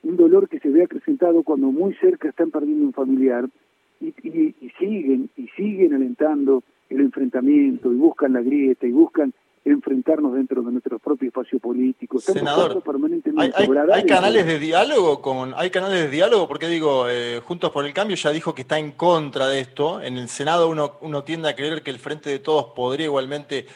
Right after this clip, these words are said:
Speaker 2: pasarlo por los números que hay, pero en diputados habría que llegar a algún consenso, a charlarlo. ¿Hay canales de diálogo todavía abiertos o no sobre el tema?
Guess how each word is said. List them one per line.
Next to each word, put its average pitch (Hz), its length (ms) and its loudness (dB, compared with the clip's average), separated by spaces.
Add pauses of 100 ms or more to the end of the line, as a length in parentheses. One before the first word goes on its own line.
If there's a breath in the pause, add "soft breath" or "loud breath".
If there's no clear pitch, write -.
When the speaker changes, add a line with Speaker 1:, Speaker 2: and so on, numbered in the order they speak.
(180 soft breath)
Speaker 2:
pasarlo 131 640 -2
por 131 220 -8
los 120 180 -6
números 135 460 -6
que 147 180 -2
hay, 156 300 0
pero 147 180 -2
en 156 180 -4
diputados 131 640 -2
habría 127 320 -2
que 117 80 -10
llegar 127 280 -6
a - 20 0
algún 123 540 -8
consenso, 165 580 0
a 131 60 -4
charlarlo. 165 480 0
¿Hay 180 100 0
canales 180 320 2
de 156 140 2
diálogo 185 400 2
todavía 151 340 2
abiertos 233 480 -2
o 156 60 -4
no 127 180 -2
sobre 120 220 -8
el 120 100 -12
tema? 110 380 -8